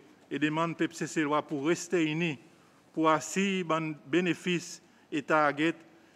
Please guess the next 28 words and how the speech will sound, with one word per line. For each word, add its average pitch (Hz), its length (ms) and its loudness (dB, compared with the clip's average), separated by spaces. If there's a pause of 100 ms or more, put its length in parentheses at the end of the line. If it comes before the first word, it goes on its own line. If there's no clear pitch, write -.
(140)
qui 170 160 -2
gagnent 156 240 2
jeune 156 460 -2 (600)
en 139 100 0
deux 151 100 0
mille 156 160 -2
vingt-trois. 147 520 0 (680)
Pas 202 200 2
écoute 180 360 -2
United 160 440 0
Seychelles 156 520 -2
qui - 140 -14
peut 143 160 -2
venir 151 440 -4
avec 131 140 -8
politique 160 560 -2
dans 156 80 -6
le 147 60 -4
travail 139 640 0 (200)
comme 147 240 -4
si 165 300 -4 (500)
ça, 175 480 2 (220)
il 147 100 -6
passe - 240 0
à 156 100 2
bon 156 220 -2 (140)
ou 240 100 -6
bien-être 143 480 -4